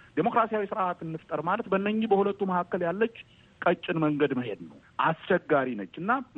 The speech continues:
መንግስት ስልጣን ላይ ያሉ ኃይሎች ካልተጠነቀቁና በ-፣ በ-፣ ከዚህ በፊት የለመዱት አይነት በተለይ እንደኛ አይነት በሪፎርም ሂደት ላይ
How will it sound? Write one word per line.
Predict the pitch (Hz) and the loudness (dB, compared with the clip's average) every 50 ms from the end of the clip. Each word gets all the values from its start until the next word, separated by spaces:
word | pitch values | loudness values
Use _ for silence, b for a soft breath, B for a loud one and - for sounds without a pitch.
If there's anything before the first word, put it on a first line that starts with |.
| 123 131 | -4 -2
መንግስት | 151 165 202 220 220 220 - 247 - - - _ | -2 -2 0 -2 -2 -4 -4 -8 -10 -10 -14 _
ስልጣን | - 190 165 - 175 151 131 127 | -10 -10 -8 -4 -2 -2 0 0
ላይ | 123 120 117 | 0 0 0
ያሉ | 120 117 117 120 117 113 110 | 0 -2 -2 -2 -4 -4 -2
ኃይሎች | 120 165 170 180 202 262 277 - - - - - - _ _ _ _ - _ - | -2 -2 -2 0 -2 -2 -4 -6 -8 -16 -18 -18 -20 _ _ _ _ -18 _ -2
ካልተጠነቀቁና | - 175 180 185 190 - - 220 220 - 214 208 202 190 - - 196 190 - 165 160 151 139 123 120 143 190 233 233 | 2 4 4 2 2 0 0 0 2 2 4 2 2 2 0 0 0 0 0 0 0 0 2 2 2 2 2 0 0
በ-፣ | 208 165 151 147 147 135 143 147 139 | 0 -2 -2 -2 -2 -2 -2 -2 -2
በ-፣ | 127 131 131 127 131 127 147 147 147 143 | 0 0 0 0 0 2 2 2 2 0
ከዚህ | - 151 139 135 160 | 0 -4 -6 -4 -2
በፊት | 165 175 175 170 | -2 -2 0 2
የለመዱት | 170 151 147 147 151 147 147 139 139 135 139 | 2 2 2 2 2 2 2 2 2 2 2
አይነት | 113 110 107 - | 0 0 -2 -8
በተለይ | - - 117 117 117 117 | -10 -8 -4 -2 -2 -2
እንደኛ | 117 120 117 117 113 110 | -2 -4 -4 -4 -2 -2
አይነት | 107 104 104 101 101 - - - - - - - - | -2 -2 -2 -6 -10 -14 -16 -20 -20 -20 -20 -12 -6
በሪፎርም | 110 110 113 113 - 131 113 104 101 | -6 -4 -4 0 2 2 2 2 0
ሂደት | 104 - 104 104 - | -2 -2 -2 -2 2
ላይ | 139 151 165 | 2 2 2